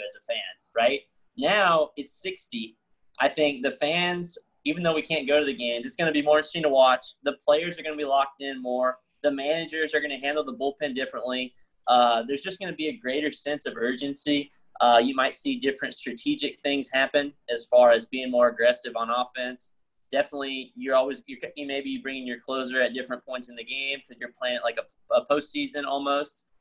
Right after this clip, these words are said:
Um, and then, you know, the last, you know, it's gonna be postseason baseball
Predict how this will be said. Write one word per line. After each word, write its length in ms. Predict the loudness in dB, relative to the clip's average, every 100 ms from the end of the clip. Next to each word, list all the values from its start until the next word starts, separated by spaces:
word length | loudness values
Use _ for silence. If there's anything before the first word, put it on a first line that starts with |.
| _ _
Um, 380 | 2 4 2 -2
and 240 | -6 -8 -6
then, 320 | -8 -10 -10
you 80 | -4
know, 100 | -2 0
the 80 |
last, 480 | 2 2 2 -4 -20 _ -8
you 140 | -6
know, 80 | -4 -6
it's 160 | -8
gonna 140 | -6 -4
be 160 | -4 0
postseason 420 | 0 0 -6 -4
baseball 640 | -4 -4 0 4 4 2